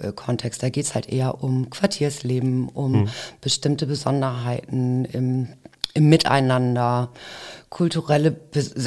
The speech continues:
Speaker 1: also sofern, sofern man sie halt überhaupt herauskristallisiert bekommt.
Speaker 2: Aber, äh, was würde das konkret bedeuten, wenn das durchkommt?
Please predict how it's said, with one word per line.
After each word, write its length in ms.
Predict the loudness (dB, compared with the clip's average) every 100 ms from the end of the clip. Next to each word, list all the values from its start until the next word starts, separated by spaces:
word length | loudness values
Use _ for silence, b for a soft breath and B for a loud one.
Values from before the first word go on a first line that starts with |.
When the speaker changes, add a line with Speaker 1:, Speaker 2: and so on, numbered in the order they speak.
| 2
Speaker 1:
also 180 | 2 2
sofern, 300 | 4 2 2
sofern 300 | 2 4 6
man 120 | 6
sie 140 | 2
halt 160 | 0 -2
überhaupt 320 | -2 -2 -4
herauskristallisiert 920 | -4 -4 -4 -10 -6 -6 -6 -8 -10
bekommt. 520 | -12 -8 -4 -4 -6 B B B
Speaker 2:
Aber, 260 | 2 4 4
äh, 160 | 2
was 180 | 4 2
würde 140 | 4 4
das 180 | 0 -6 0
konkret 360 | 0 2 -2
bedeuten, 460 | 0 0 0 2 2
wenn 100 | 2
das 180 | 2 0
durchkommt? 500 | -4 -2 -2 -4